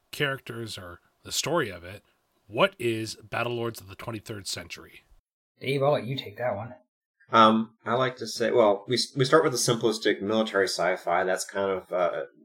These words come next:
Speaker 3: as Tony mentioned, it was started by an Army veteran, so it really started with a heavy dose of military and science fiction.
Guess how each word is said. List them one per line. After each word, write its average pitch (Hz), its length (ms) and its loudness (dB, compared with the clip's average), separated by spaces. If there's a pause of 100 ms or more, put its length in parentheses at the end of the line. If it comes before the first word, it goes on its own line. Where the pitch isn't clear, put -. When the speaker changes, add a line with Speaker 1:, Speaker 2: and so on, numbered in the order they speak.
(180)
Speaker 3:
as 90 380 -8
Tony 95 240 -2
mentioned, 82 500 -4
it 78 60 -8
was 80 140 -6
started 85 320 0
by 78 200 0
an 78 100 -4
Army 80 200 -4
veteran, 80 420 2
so 85 160 -2
it 80 120 -2
really 90 220 -2
started 82 300 -4
with 78 140 -4
a 80 100 -6
heavy 82 240 -6
dose 78 300 -4
of 69 100 -14
military 80 500 -4
and 71 120 -8
science 78 300 -6
fiction. 131 480 -4